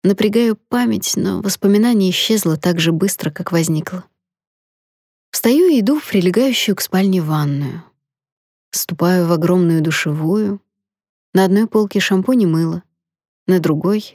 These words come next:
розовая бритва и пена для бритья, явно женские. Хмурю брови. Это моё?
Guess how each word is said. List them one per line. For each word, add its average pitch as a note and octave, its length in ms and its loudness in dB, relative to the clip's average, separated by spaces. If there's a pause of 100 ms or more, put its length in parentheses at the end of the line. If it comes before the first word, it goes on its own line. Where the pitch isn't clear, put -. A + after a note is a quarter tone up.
розовая F3 460 2
бритва F3 400 0
и D3+ 140 2
пена F3+ 340 2
для E3+ 180 0
бритья, E3 580 -4 (360)
явно E3 380 0
женские. G3 580 -4 (840)
Хмурю A3 460 2
брови. F#3 480 0 (580)
Это F3 280 -2
моё? D#3 460 0